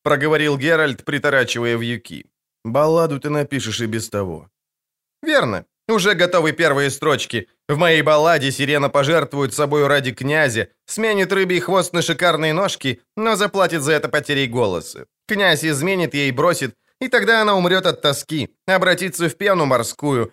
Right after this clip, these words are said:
когда первые лучи солнца". "Кто поверит в такую чушь?" "Неважно", фыркнул Лютик. "Баллады пишут не для того, чтоб в них верили. Их пишут, чтобы ими волновать. А чего с тобой говорить?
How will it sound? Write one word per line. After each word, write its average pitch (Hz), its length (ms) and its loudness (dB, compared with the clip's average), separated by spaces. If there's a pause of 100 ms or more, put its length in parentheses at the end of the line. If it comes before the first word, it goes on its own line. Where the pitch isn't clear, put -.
когда 165 300 2
первые 160 340 0
лучи 151 300 0
солнца". 160 640 0 (260)
"Кто 147 260 -2
поверит 175 420 0
в - 60 -10
такую 95 360 -4
чушь?" - 440 -14 (460)
"Неважно", 277 560 0 (200)
фыркнул 123 460 -4
Лютик. 113 320 -8 (220)
"Баллады 220 460 0
пишут 170 360 -4
не 175 140 0
для 160 160 -2
того, 165 240 0
чтоб 117 240 -6
в - 40 -8
них 117 160 -6
верили. 92 440 -4 (300)
Их 254 160 -4
пишут, 254 280 -2
чтобы 233 320 -2
ими 226 120 0
волновать. 202 580 0 (400)
А 269 260 4
чего 254 260 -6
с - 80 -8
тобой 120 200 -4
говорить? 117 440 -2